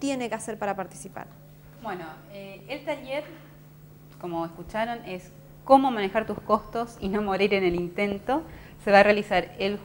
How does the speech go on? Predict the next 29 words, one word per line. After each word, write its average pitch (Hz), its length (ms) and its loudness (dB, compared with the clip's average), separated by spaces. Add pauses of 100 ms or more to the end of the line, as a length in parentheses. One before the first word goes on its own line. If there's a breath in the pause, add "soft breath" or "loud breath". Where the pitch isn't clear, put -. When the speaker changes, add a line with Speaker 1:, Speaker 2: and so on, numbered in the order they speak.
Speaker 2:
jueves 302 300 10
veintisiete 226 680 0
de 220 120 4
junio 233 540 0 (680 loud breath)
a 247 120 12
las 233 200 8
dieciocho 202 680 -2
horas 269 440 6 (160)
en 269 200 2
la 226 120 2
sede 220 360 0
del 202 160 2
incade, 254 640 6 (140)
esto 202 260 -6
es 208 100 -4
San 202 160 -2
Lorenzo 220 580 -2
mil 214 320 -4
seiscientos 196 320 -2
veinte. 139 460 2 (720 loud breath)
Para 262 300 12
participar 294 720 10 (640)
se 190 280 0 (160)
pueden 185 240 2
encontrar 196 600 -2
justamente 196 760 -6 (200)
el 175 160 -2
link 185 180 -2 (160)
de 160 380 -4